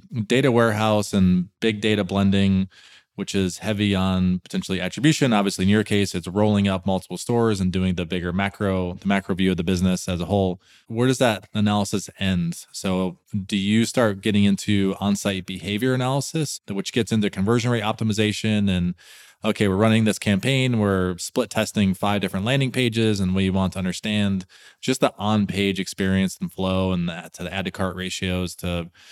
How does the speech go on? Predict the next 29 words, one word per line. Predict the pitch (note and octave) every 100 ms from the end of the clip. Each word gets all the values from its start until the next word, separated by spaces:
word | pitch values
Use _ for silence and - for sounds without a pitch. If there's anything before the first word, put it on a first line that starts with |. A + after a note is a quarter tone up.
| - -
checkout | A#2 G#2 F#2+
ratios. | F#2+ - G2 F#2 F2+ - - _ -
Are | G#2
you | G2+
getting | A#2+ A#2+ G2+
that | G#2 G#2+
in | G2
depth | G2+ G#2 -
in | G#2 F#2+
your | F#2 F#2 G2+ G#2+ A2
data | A2 A2+
warehouse, | A2 A2 A#2+ A2+
or | G#2
do | F2+
you | F2+
still | - G#2+ F#2+
feel | G2+ F#2+
like | F#2+ F#2 _ -
the |
best | F#2+ G#2+ -
tool | B2+ A2
for | F#2+
that | G2 F#2+ F#2+
was | F#2+
still | - G2 F#2
an | F#2
analytics | F#2 F2+ F2+ F2+ -
or | F#2 E2+ F2
a | E2 E2+